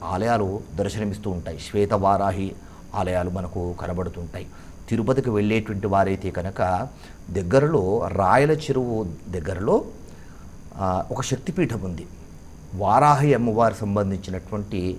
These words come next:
శక్తిపీఠము. దానిని సిద్ధేశ్వరానంద భారతీ స్వామి వారు స్థాపించారు. దాన్ని శక్తిపీఠంగా కొలుస్తారు. అక్కడ అమ్మవారి ఆరాధన విశేషంగా జరుగుతుంది.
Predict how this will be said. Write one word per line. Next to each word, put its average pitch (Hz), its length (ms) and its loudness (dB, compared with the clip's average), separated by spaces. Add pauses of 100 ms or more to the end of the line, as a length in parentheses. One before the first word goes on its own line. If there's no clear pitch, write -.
(100)
శక్తిపీఠము. 98 580 -4
దానిని 92 520 -4 (360)
సిద్ధేశ్వరానంద 123 800 2
భారతీ 101 420 0
స్వామి 92 300 -2
వారు 101 420 2 (100)
స్థాపించారు. - 640 -6 (680)
దాన్ని 92 200 -2
శక్తిపీఠంగా 113 720 -2
కొలుస్తారు. 95 500 -6
అక్కడ 90 180 -6
అమ్మవారి 117 520 4
ఆరాధన 107 480 0
విశేషంగా 147 840 -2
జరుగుతుంది. 87 500 -8